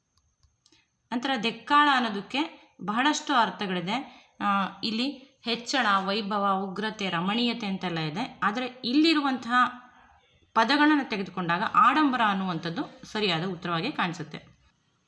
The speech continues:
ಐವತ್ತನೇ ಪ್ರಶ್ನೆಯಲ್ಲಿ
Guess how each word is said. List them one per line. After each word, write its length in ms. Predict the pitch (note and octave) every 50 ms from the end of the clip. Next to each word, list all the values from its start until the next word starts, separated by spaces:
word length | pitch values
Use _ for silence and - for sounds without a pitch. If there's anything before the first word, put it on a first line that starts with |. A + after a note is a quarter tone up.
| _ _ - - _ _ _ _ _ _ _ _ _ _ _ _ _ - -
ಐವತ್ತನೇ 380 | A#3+ C4+ C#4+ C#4+ C#4+ C#4+ C#4+
ಪ್ರಶ್ನೆಯಲ್ಲಿ 960 | C#4 - A3 G#3 - - A3+ G#3+ F#3 E3 D#3 E3 B3 D#4 - - - _ _